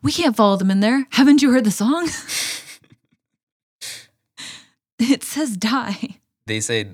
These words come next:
Speaker 2: only those who trust and love can navigate through
Speaker 1: Oh,
Speaker 2: the
Speaker 1: yeah,
Speaker 2: cave.
Speaker 1: yeah. I mean, that's the
Speaker 2: That's
Speaker 1: least helpful advice.
Speaker 2: Yeah, but
Speaker 1: It's not, it's not even relevant.
Speaker 2: I mean, it's, it reoccurs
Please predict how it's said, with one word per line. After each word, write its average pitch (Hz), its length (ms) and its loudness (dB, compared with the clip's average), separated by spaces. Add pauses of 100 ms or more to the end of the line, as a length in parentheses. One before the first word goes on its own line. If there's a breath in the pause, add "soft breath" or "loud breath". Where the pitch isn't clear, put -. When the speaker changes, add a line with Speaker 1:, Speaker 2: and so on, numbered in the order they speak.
Speaker 2:
only 147 340 -4
those 123 360 -2
who 92 140 -10
trust 139 400 -4
and 127 140 -6
love 104 380 0
can 85 160 -10
navigate 107 540 -6
through 214 140 0
Speaker 1:
Oh, 214 80 0
Speaker 2:
the 196 60 -2
Speaker 1:
yeah, 170 60 -2
Speaker 2:
cave. 143 100 -4
Speaker 1:
yeah. - 140 -6 (600)
I 220 40 4
mean, 220 160 4
that's - 440 -6
the 196 340 -6
Speaker 2:
That's 190 160 2
Speaker 1:
least 185 160 -4
helpful 156 320 -4
advice. - 640 -10
Speaker 2:
Yeah, 90 360 -2
but 92 500 -6
Speaker 1:
It's 240 140 -4
not, 311 200 -2
it's 277 120 -8
not 392 160 -4
even 339 200 -2
relevant. 233 600 -4 (280)
Speaker 2:
I 135 80 0
mean, 156 200 0
it's, 147 260 -2
it 127 260 -6
reoccurs 120 880 -2